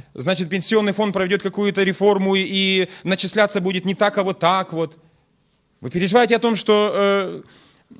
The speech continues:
э, монополии поднимут цены и, э, на все энергоресурсы, и снова что-то произойдёт, и снова счёт, который вы получите, он будет чуть больше.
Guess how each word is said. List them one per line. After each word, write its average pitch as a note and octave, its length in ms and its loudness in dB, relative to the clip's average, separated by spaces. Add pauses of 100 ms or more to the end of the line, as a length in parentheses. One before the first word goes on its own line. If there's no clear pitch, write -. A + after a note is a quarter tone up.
(140)
э, E3+ 140 0
монополии G3+ 500 2
поднимут G3+ 440 2
цены G3+ 420 2
и, F3+ 320 0
э, E3+ 640 -2
на D#3+ 360 0
все F#3 220 -6
энергоресурсы, F3 840 -2 (280)
и G#3+ 120 0
снова A3 340 2
что-то G#3 240 0
произойдёт, F3+ 720 -2 (280)
и G#3 80 -4
снова A3+ 300 2
счёт, - 540 0
который G#3+ 280 2
вы G#3 100 -2
получите, G3+ 520 -2
он F#3+ 160 -2
будет F#3 300 -2 (260)
чуть G3+ 280 0
больше. F3+ 680 0